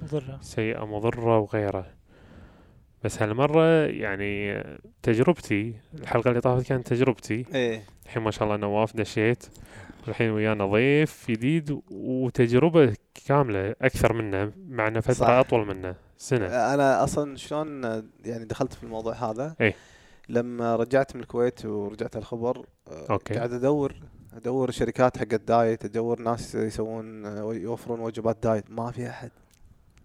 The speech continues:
Speaker 2: أوه.
Speaker 3: ما في أحد. آه، أدور
Speaker 2: وين
Speaker 3: في
Speaker 2: بالسعودية؟
Speaker 3: فيسبوك، أدور، إيه، في السعودية ما في. وفي الرياض لما رحت له،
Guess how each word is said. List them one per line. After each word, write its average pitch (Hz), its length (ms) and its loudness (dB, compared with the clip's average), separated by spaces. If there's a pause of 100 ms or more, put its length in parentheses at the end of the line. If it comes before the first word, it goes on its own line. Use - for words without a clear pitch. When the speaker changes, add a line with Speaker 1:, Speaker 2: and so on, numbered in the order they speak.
(260)
Speaker 2:
أوه. 107 100 0
Speaker 3:
ما 120 100 4
في 143 140 4
أحد. 139 280 0 (720)
آه، 120 460 2
أدور 127 180 2
Speaker 2:
وين 117 100 8
Speaker 3:
في 107 40 4
Speaker 2:
بالسعودية؟ 135 260 8
Speaker 3:
فيسبوك، 165 480 4
أدور، 113 180 0
إيه، 127 60 2
في - 60 -6
السعودية 175 420 4
ما 185 120 4
في. 123 300 0
وفي 127 180 -2
الرياض 160 320 8
لما 139 200 2
رحت 165 220 0
له، 160 180 4